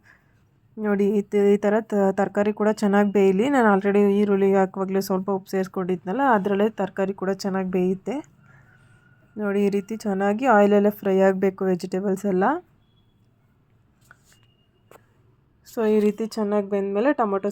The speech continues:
ಸೇರಿಸ್ಕೊಳ್ಳೋಣ. ನೋಡಿ, ಇವಾಗ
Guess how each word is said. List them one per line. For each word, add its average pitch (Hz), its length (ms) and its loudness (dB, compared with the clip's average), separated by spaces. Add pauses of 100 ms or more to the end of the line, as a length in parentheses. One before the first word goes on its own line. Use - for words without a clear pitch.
ಸೇರಿಸ್ಕೊಳ್ಳೋಣ. 196 520 -6 (2250)
ನೋಡಿ, 208 260 2 (300)
ಇವಾಗ 208 220 4